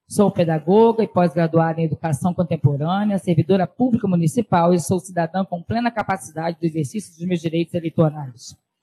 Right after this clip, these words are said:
Inscrita no C P F cento e seis, três quatro meia, dois quatro sete nove dois,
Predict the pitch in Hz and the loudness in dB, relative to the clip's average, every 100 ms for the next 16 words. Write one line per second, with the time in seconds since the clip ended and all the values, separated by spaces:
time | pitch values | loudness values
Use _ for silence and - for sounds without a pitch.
0 | _ - 226 - 277 262 233 - 180 196 | _ 2 2 4 2 2 0 0 2 4
1 | 180 180 - 185 180 151 226 220 190 196 | 4 2 0 0 0 -2 -2 -2 -4 -8
2 | 170 180 175 170 170 175 175 170 165 160 | -6 -6 -6 -8 -6 -6 -6 -8 -8 -10
3 | - 160 - 165 175 190 175 185 190 | -10 -10 -8 -8 -4 2 4 4 0